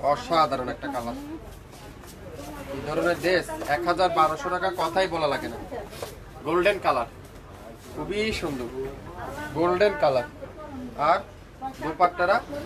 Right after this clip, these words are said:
পিওর কটনের দোপাট্টা, সুইস কটন। কেমন আছেন আপু? আছি আলহামদুলিল্লাহ। তিনশো টাকার কোনগুলো দেখাচ্ছি আপু, একটু ওয়েট করেন, সবাইকে দেখাবো, একটু ওয়েট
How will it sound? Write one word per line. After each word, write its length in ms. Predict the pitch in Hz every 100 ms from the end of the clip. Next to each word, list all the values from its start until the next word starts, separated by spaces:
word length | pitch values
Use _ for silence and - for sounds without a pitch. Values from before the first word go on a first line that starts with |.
| 156 165 -
পিওর 280 | 190 226 - 175
কটনের 380 | 175 185 185 165
দোপাট্টা, 360 | 156 147 - 135 -
সুইস 240 | 208 202 -
কটন। 240 | 147 131 110 - - - -
কেমন 200 | 175 208 202
আছেন 180 | 196 170
আপু? 140 | 165 190 170
আছি 140 | 165 175
আলহামদুলিল্লাহ। 560 | 160 160 160 165 160 185 185
তিনশো 240 | 185 208 208
টাকার 200 | 208 208
কোনগুলো 300 | 190 185 175 143
দেখাচ্ছি 300 | 160 202 - 165
আপু, 120 | 156 190
একটু 140 | - 185
ওয়েট 160 | 180 -
করেন, 160 | 147 113 - - - - - - -
সবাইকে 360 | 185 214 208 170
দেখাবো, 260 | 156 139 120 214
একটু 160 | 208 240
ওয়েট 160 | 202